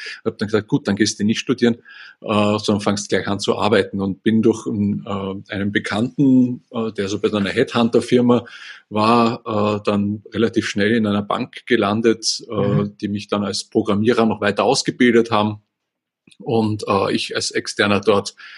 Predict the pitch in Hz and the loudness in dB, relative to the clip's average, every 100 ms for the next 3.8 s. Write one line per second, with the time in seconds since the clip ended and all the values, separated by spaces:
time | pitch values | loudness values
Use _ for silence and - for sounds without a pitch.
0 | - - 110 98 101 - 110 101 107 98 | -20 -10 -6 -4 -4 -2 0 4 4 2
1 | 107 101 98 101 98 - - - 95 - | 2 2 2 0 -4 -6 -14 -10 -10 -8
2 | - 92 _ - 101 95 104 113 98 104 | -8 -8 _ -8 -6 -2 -2 -2 -2 -2
3 | 104 110 107 101 101 95 90 | 0 0 2 2 0 -8 -8